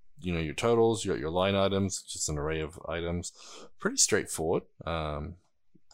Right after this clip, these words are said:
so yeah, not a, not too complicated. Looks like nice clean code. So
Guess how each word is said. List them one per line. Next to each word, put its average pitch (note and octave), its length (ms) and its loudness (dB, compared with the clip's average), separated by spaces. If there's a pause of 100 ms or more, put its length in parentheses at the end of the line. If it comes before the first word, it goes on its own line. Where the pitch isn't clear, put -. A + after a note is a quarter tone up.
(300)
so - 180 -6
yeah, A#2 180 4
not G2+ 240 2
a, F#2 140 2 (200)
not F#2+ 280 -4
too - 120 -6
complicated. D2+ 720 -6
Looks E2 200 -2
like D2 100 -2
nice E2 260 -4
clean E2+ 360 -4
code. F2 340 -2 (680)
So F#2+ 380 -4